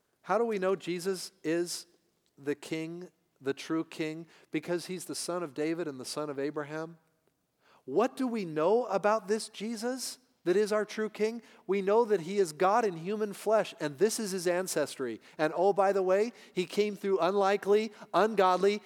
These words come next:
and unknown people. Wow. Now, what is the last thing we learn from this? We learn that this is who we know. Who we know, Matthew tells us, is that Jesus is the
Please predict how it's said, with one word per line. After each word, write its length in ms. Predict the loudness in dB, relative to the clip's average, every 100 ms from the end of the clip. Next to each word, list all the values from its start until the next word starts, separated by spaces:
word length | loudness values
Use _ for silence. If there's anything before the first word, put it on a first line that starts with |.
| -2
and 160 | 2 4
unknown 420 | 4 4 4 2
people. 520 | 0 -2 0 -2 -4 -12 _ _ _ _ _ _ _ _ _ _ _ _ _
Wow. 380 | -8 -4 -4 -6 -14 _ _ _ _ _ _
Now, 80 | -6
what 160 | -2 -2
is 80 | -4
the 100 | -2
last 300 | -2 -2 -8
thing 160 | -8
we 100 | -8
learn 240 | -8 -8 -10
from 200 | -12 -10
this? 340 | -10 -12 -20 _ _ _ _ _ _ _ _ _ _ _ _
We 160 | -4 -2
learn 300 | 0 0 -2
that 140 | -4
this 180 | -4 -2
is 240 | -2 -4 -10 _ _
who 160 | -4 -4
we 180 | -4 -8
know. 340 | -10 -10 -12 _ _ _ _ _ _ _ _ _ -2
Who 180 | 0 2
we 180 | 0
know, 420 | 0 0 0 -2 -4
Matthew 360 | -2 -2 -4
tells 340 | -6 -2 -2 -2
us, 280 | -4 -6 -12 _ _
is 220 | -4 -2 -2
that 180 | -4
Jesus 580 | -4 -8 -6 -4 -4 -4
is 420 | -4 -2 0 -4 -4
the 340 | 0 2 0